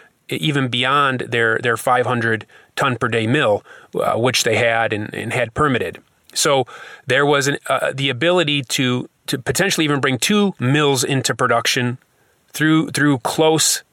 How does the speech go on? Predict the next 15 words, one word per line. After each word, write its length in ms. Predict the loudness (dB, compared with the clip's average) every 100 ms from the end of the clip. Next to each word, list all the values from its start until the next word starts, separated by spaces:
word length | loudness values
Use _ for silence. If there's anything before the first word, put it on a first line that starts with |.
| _
acquisitions 800 | -2 0 0 0 0 0 0 -2
right 260 | 0 0 2
in 100 | 2
that 140 | 0
region. 460 | 0 0 0 -4 -8 -18 _ _ -20 -20 -4
So 140 | 0
there 180 | 2 2
was 280 | 4 2 2
the 80 | -2
growth 260 | 0 0
story 520 | 0 -2 0 -2 -4 -10 _ _ _
that 140 | -2 0
I 100 | 0
could 140 | -2
see. 340 | -2 -2 -2